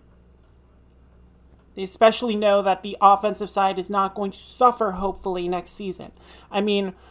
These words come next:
we saw how bad Danny Jansen was at the start of the season. He's only spared because Reese McGuire was somehow worse. But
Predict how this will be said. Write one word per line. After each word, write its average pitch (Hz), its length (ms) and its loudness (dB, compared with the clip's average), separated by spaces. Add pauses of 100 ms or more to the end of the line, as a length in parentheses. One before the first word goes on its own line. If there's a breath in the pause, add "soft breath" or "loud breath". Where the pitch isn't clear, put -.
(160 soft breath)
we 226 200 -4
saw 214 580 6
how 196 220 2
bad 175 560 0
Danny 196 320 -2
Jansen 190 440 -4
was 196 720 0 (1600 soft breath)
at 196 160 0
the 202 80 -10
start 208 280 0
of 185 60 -6
the 196 80 -8
season. 185 500 -10 (1800)
He's - 220 -20
only 226 260 0
spared 190 720 2 (140)
because 196 340 -4
Reese 202 240 -6
McGuire 208 520 4
was 220 160 0
somehow 202 460 -2
worse. - 840 0 (1400 soft breath)
But - 640 0